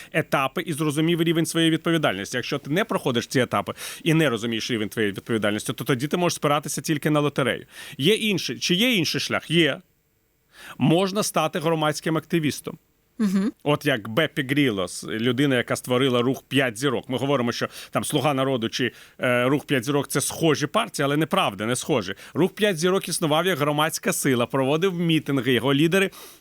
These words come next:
Speaker 1: Віталія маю на увазі, його лідери висували свої погляди на майбутнє. Так, кажуть, що за ними також стояв якийсь олігарх італійський. Але тим не менше, ця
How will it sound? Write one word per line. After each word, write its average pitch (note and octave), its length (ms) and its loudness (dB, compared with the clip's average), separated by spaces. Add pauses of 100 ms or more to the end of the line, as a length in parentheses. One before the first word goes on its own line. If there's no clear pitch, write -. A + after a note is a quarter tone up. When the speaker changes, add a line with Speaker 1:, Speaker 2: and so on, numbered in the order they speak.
Speaker 1:
Віталія G#2 460 0
маю G2 140 -4
на G2 80 -4
увазі, A2 200 -2
його C3 140 0
лідери F#3+ 260 2
висували D#3+ 480 0
свої D#3+ 380 0
погляди D#3+ 920 2 (300)
на D#3 180 4
майбутнє. D#3 460 2
Так, F#3+ 200 0
кажуть, E3 220 -2
що E3 120 -2
за D#3+ 100 0
ними E3+ 200 2
також A3 360 0
стояв C3 320 0
якийсь A#2+ 300 -2
олігарх B2+ 420 0
італійський. G#2+ 580 -4 (260)
Але D#3 160 2
тим G#3 220 2
не F3+ 80 4
менше, G3 340 2
ця D#3+ 340 0